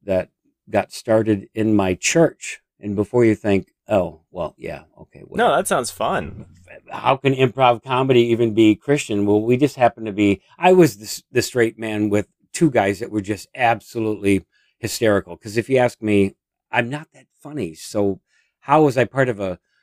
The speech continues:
Speaker 1: comedy group is still a mystery, but we just had chemistry to the point where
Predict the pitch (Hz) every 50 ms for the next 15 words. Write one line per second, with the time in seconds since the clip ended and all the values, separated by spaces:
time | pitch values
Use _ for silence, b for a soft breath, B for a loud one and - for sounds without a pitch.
0 | _ _ _ - - - 135 143 135 110 101 90 95 95 92 - 98 92 - -
1 | - 127 120 117 107 101 - _ _ - 95 92 95 98 95 - - - 98 92
2 | 90 90 87 - - - - 131 143 160 175 147 135 131 117 107 - - 110 107
3 | 101 98 92 87 90 - _ _ - 123 123 123 113 98 - - 98 92 92 90
4 | 87 - _ _ _ _ _ _ _ - 117 110 101 101 - _ - - 156 156
5 | 143 110 98 95 _ - - _ _ _ _ _ _ _ _ _ _ _ _ -
6 | 107 107 98 98 98 95 92 92 92 90